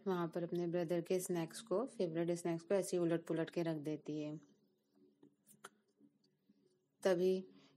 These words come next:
पिगी ली पूछता है, "क्या तुम इसे टाइडी नहीं करोगी? क्या तुम ऐसे ही इसे फेंक के चली जाओगी?"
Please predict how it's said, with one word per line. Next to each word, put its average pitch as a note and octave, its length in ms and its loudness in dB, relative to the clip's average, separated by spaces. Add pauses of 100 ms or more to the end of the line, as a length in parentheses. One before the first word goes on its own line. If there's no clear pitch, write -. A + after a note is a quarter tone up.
(140)
पिगी F#3 720 2
ली F#3 240 2
पूछता F3+ 400 -4
है, E3+ 180 -2
"क्या F3 200 -4
तुम F3+ 200 0
इसे F#3 260 0
टाइडी E3+ 400 0
नहीं A#3+ 140 0
करोगी? E3+ 320 0
क्या F3 160 -2
तुम F3 180 0
ऐसे E3 260 0
ही A3+ 80 0
इसे F#3+ 340 0 (140)
फेंक F3+ 220 -4
के E3 120 2
चली D#3+ 300 0
जाओगी?" D#3 420 -4